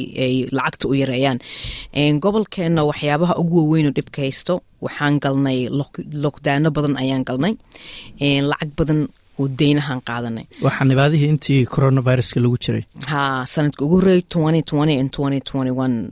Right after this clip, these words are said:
Speaker 1: gobolkeenna waxaan ku jirnay, een, guryaha ayaa lagu xirnaa.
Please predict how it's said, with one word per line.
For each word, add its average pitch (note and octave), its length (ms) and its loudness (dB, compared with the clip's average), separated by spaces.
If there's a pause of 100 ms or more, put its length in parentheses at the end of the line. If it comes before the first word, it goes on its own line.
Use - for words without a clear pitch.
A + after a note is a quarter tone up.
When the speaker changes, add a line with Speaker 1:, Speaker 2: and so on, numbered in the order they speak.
(140)
Speaker 1:
gobolkeenna C3 540 -4 (720)
waxaan B2 540 -4
ku F3+ 100 2
jirnay, C3+ 420 0 (120)
een, B2 180 -4
guryaha D#3+ 320 0
ayaa C3 160 -2
lagu B2+ 160 -6
xirnaa. B2+ 360 -4